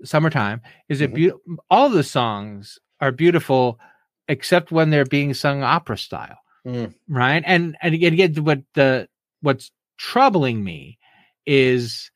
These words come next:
Speaker 1: you know, this fear of ever learning another language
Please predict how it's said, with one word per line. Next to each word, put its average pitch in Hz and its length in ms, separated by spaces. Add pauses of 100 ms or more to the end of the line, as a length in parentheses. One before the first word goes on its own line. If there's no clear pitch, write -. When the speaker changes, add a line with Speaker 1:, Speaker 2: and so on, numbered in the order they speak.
(340)
Speaker 1:
you 151 120
know, 127 120
this 135 220
fear 151 460
of 131 200
ever 131 240
learning 135 380
another 123 240
language 120 680